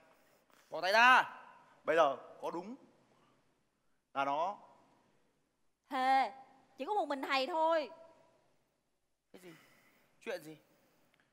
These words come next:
Speaker 2: Chuyện gì? Bây giờ, bây giờ nói thẳng ra là bây giờ mày làm con gái tao có bầu rồi.
Speaker 1: Tôi xin lỗi anh, anh đừng nói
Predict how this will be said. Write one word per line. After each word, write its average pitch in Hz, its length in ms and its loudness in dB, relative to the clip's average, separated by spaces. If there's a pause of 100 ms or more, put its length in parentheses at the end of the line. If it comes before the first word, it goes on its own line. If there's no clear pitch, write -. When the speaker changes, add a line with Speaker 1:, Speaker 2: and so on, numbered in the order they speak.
(960)
Speaker 2:
Chuyện 165 120 -10
gì? 156 80 -6
Bây 185 80 -8
giờ, 190 100 4 (540)
bây 208 260 6
giờ 175 440 10 (280)
nói 165 140 0
thẳng 170 200 4
ra 180 140 10
là 165 100 10 (240)
bây 180 120 4
giờ 170 140 4
mày 147 140 4
làm 147 140 4
con 160 120 -4
gái 156 100 2
tao 175 140 4
có 160 80 -2
bầu 165 220 4
rồi. 139 340 2 (280)
Speaker 1:
Tôi 202 180 -8
xin 226 260 -10
lỗi 226 220 0
anh, 240 280 2
anh 214 140 -8
đừng 202 120 -10
nói 208 120 0